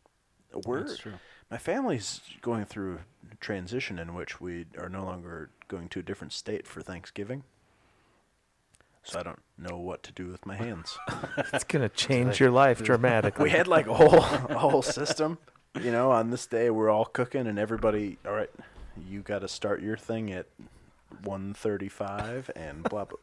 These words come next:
Speaker 1: and the
Speaker 3: <laughs>
Speaker 1: kitchen's full of various people all throughout the day. So now I don't know what I'm gonna do.
Speaker 3: Now you make it at your place and just take it over to the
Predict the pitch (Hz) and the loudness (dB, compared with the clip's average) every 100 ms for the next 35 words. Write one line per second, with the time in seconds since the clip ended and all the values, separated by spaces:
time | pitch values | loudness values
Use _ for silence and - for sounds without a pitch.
0 | 107 98 104 - - 117 - 107 90 - | -4 -2 -4 -4 -6 -6 -4 -8 -8 -14
1 | - - 107 107 117 90 - - _ _ | -18 -2 0 2 0 -4 -10 -20 _ _
2 | _ _ _ _ _ _ _ _ _ _ | _ _ _ _ _ _ _ _ _ _
3 | - 98 104 104 104 - 113 110 120 120 | -8 -2 -2 -2 -4 -6 -8 -6 -4 -4
4 | 123 - 101 104 - 101 107 98 95 98 | -6 -8 -10 -10 -8 -6 -6 -6 -4 -4
5 | 123 131 _ _ _ _ _ _ _ - | -6 -10 _ _ _ _ _ _ _ -12
6 | 101 107 110 117 147 139 92 85 78 - | -4 0 0 2 0 -2 -6 -10 -10 -14
7 | _ _ - _ _ _ - 104 123 117 | _ _ -20 _ _ _ -6 0 2 4
8 | 113 113 117 123 131 123 117 - 107 139 | 4 4 2 2 2 0 0 -2 0 2
9 | - 107 101 95 - 117 - 101 107 113 | 2 0 0 -4 -8 -10 -4 -4 0 4
10 | 143 165 117 104 95 | 4 4 2 4 2